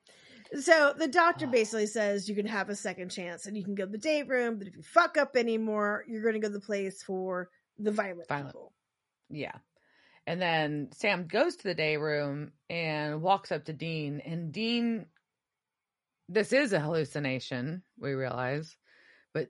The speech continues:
Speaker 2: in, Sam hallucinates that Dean tells him that the problem wasn't demon blood. The problem was you. It was your lies and your arrogance. And at this point, uh, Sam gets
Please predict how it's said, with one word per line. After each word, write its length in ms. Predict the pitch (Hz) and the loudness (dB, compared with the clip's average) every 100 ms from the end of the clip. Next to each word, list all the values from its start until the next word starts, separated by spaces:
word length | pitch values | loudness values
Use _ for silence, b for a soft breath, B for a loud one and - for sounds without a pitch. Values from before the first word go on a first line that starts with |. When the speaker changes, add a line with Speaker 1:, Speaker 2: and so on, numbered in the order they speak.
| - | -4
Speaker 2:
in, 320 | 175 170 143 - - | -2 -2 -6 -10 -12
Sam 420 | - 214 220 233 | -2 0 2 0
hallucinates 800 | 165 190 202 - 190 160 160 - | -4 -4 -4 -4 -4 -2 -4 -4
that 240 | 170 151 | -6 -6
Dean 400 | 160 185 190 190 | -8 -6 -6 -6
tells 480 | - - 196 190 165 | -8 -2 0 0 -2
him 380 | - 170 151 156 | -4 -2 -2 -2
that 100 | 147 | -6
the 60 | 147 | -8
problem 400 | - 220 226 214 | 2 2 2 0
wasn't 280 | 196 190 | -2 -4
demon 360 | 156 170 156 151 | -8 -8 -6 -6
blood. 240 | 139 147 | -4 -4
The 60 | 135 | -6
problem 380 | - 180 175 185 | -4 0 0 -2
was 160 | 160 | -6
you. 640 | 113 143 160 151 147 151 143 B B B B | -8 -6 -4 -2 -2 -2 -6 B B B B
It 40 | |
was 140 | 123 | -6
your 120 | 120 117 | -6 -2
lies 360 | 156 165 170 | 2 2 2
and 80 | 170 | -2
your 140 | 160 - | -6 -2
arrogance. 680 | 151 143 135 135 131 - - b b b - | 0 0 0 -4 -4 -8 -18 b b b -2
And 260 | 151 143 | 2 2
at 100 | 139 | 0
this 160 | 262 - | -4 -6
point, 260 | - 170 - 151 | -4 -4 -4 -8
uh, 220 | 147 160 160 | -6 -6 -8
Sam 300 | - 196 190 | -4 0 0
gets 200 | 165 123 | -2 -4